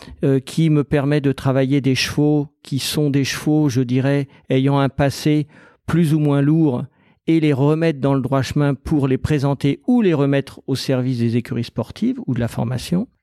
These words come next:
Un aspect, euh, achat de chevaux, où j'achète les chevaux pour l'État, donc pour le Cadre Noir et l'institution, l'I F C E, tous les ans. Donc, euh, je sillonne, euh, la France avec mes collègues pour essayer de trouver les meilleurs chevaux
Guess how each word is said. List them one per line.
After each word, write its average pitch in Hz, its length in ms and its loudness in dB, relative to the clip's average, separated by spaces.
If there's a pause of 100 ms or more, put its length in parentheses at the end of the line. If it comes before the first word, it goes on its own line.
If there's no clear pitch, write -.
Un 151 340 2
aspect, 156 720 0
euh, 131 240 0 (160)
achat 175 360 -2
de - 60 -16
chevaux, 123 440 -2 (240)
où 170 300 4
j'achète 135 480 -2
les 143 80 2
chevaux 143 260 -2
pour 127 180 -2
l'État, 127 360 0
donc 123 200 -2
pour 147 220 -2
le 131 80 2
Cadre 131 320 0
Noir 131 460 0
et 139 80 2
l'institution, 135 720 -2
l'I 127 240 2
F - 60 -8
C 131 220 0
E, 131 180 2 (480)
tous 160 160 0
les 127 200 2
ans. 190 200 0
Donc, 131 320 0
euh, 127 120 2
je 123 140 0
sillonne, 135 500 0
euh, 120 280 2
la 120 180 0
France 175 480 -2
avec 127 340 -2
mes 127 120 0
collègues 131 480 0
pour 131 180 -2
essayer 131 220 -2
de 131 60 -12
trouver 131 280 0
les 156 240 2
meilleurs 147 340 0
chevaux 139 440 0